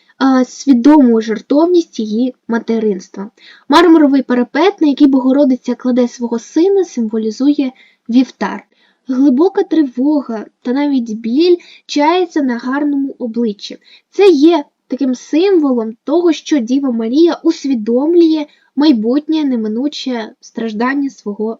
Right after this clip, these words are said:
сина. Що це за червона тканина позаду? Є декілька теорій того,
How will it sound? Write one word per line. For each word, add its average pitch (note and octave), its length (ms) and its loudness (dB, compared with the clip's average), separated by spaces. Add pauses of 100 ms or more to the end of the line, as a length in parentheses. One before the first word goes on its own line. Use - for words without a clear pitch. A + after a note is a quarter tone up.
сина. F#3 520 -10 (540)
Що - 380 0
це F4+ 220 2
за C4+ 160 -2
червона C4 560 -4
тканина A#3 680 -4 (180)
позаду? G#3+ 460 -8 (460)
Є F4 220 6
декілька E4 420 0
теорій C#4 380 0
того, C#4+ 480 0